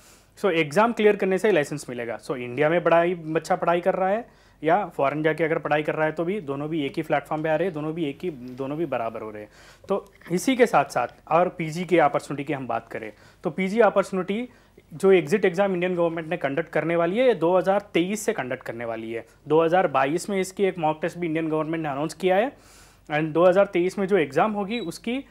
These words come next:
पैटर्न ये है कि जो एग्जाम बच्चा क्लियर करता है, क्लियर करता है, just क्वालिफाई होता है, उसको लाइसेंस मिलेगा। और आगे जाके जो एग्जाम में अच्छी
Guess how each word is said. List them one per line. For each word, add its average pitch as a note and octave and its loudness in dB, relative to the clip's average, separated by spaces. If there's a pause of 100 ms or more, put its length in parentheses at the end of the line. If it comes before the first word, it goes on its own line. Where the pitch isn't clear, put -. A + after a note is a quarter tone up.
(240)
पैटर्न D3+ 4
ये A3 2
है D3 -2
कि G#3+ -6
जो F#3 2
एग्जाम F3+ -2
बच्चा E3+ -2
क्लियर A3+ 4
करता C3 0
है, G#2+ -10 (300)
क्लियर G#3+ 2
करता F#3 0
है, B3+ 2
just A3+ 0
क्वालिफाई D3+ 2
होता G#3+ 2
है, C#4+ 4
उसको C#4 -2
लाइसेंस D3+ -2
मिलेगा। A#2 -10 (300)
और F#3 4
आगे D#3+ 4
जाके A3 2
जो A#3 4
एग्जाम E3+ 2
में A3+ -2
अच्छी A3 -6